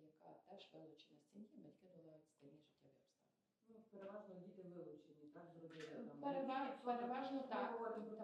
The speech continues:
Speaker 1: так.
Speaker 2: що вони не повертаються в інституційні заклади, але тим не менше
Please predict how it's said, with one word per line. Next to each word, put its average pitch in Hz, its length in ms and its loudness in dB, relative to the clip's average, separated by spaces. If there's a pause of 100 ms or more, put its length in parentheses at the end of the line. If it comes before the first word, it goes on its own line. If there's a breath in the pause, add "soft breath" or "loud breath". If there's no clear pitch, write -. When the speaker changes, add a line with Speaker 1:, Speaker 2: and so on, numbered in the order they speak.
Speaker 1:
так. 233 100 -2
Speaker 2:
що 196 160 -2
вони 196 240 -4
не 233 120 -4 (120)
повертаються 185 600 -4
в 165 60 -6
інституційні 170 680 -6
заклади, 190 500 -4
але 170 100 0
тим 208 260 -2
не 185 60 -6
менше 196 440 -2